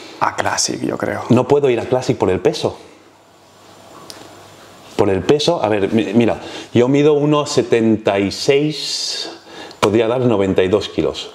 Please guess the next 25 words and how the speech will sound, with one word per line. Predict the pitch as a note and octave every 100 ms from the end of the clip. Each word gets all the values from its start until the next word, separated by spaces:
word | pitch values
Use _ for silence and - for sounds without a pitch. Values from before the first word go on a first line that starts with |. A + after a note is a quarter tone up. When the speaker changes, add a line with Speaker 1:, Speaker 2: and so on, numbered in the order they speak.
| -
Speaker 2:
Mido | - C3+ D3
un | B2+ A#2+ C3
poco | A#2+ A2+
más | F#2+
de | F#2+
uno | F#2+ F#2
setenta | F#2+ F#2 F2
y | F2
seis. | - - - -
Speaker 1:
Ajá. | - A2+ A2
Speaker 2:
Puedo | F#2+ - A#2+
llegar | A#2 A#2
a | A#2
uno | G#2+
setenta | G2+ G2 G2 F#2
y |
siete | F2+ F2 E2+
a |
lo | E2+
mejor, | F2 - - - - - - -
estirando, | - - D#2+ E2+ F#2+ G2 F2+ E2+
etcétera. | - F2+ G2+ A#2 - - - - - - - - - -
Y | - D#3+ E3+ E3+
con, | C#3 B2+ A2+ A2 -
em, | A2 G#2 G2 F#2+ G2 G2 F#2 F#2 F#2 F2 F2